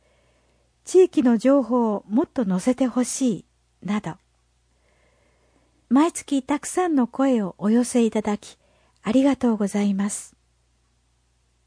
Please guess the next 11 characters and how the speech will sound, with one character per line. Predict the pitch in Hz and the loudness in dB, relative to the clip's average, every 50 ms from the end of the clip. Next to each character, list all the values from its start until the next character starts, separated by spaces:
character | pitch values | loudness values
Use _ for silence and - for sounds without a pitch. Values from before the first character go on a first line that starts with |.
| _ _ _ _ _ _ _ - | _ _ _ _ _ _ _ -2
問 | 277 285 311 311 320 | 2 2 4 4 4
い | 320 | 4
合 | 285 269 | 4 2
わ | 269 269 | 2 0
せ | - - 262 | 0 -2 -4
先、 | - - 208 202 - - - - _ _ _ _ _ _ _ _ _ _ _ _ _ _ _ _ | -4 -4 -6 -6 -8 -14 -20 -20 _ _ _ _ _ _ _ _ _ _ _ _ _ _ _ _
秘 | _ - - 339 | _ -4 -4 -4
書 | - - 339 277 220 | -2 0 0 0 -2
広 | - - - 233 233 247 226 214 | -2 -4 -2 -2 0 0 -2 -4
報 | 196 208 190 180 _ | -6 -8 -8 -8 _
課、 | - - 165 - | -12 -14 -14 -14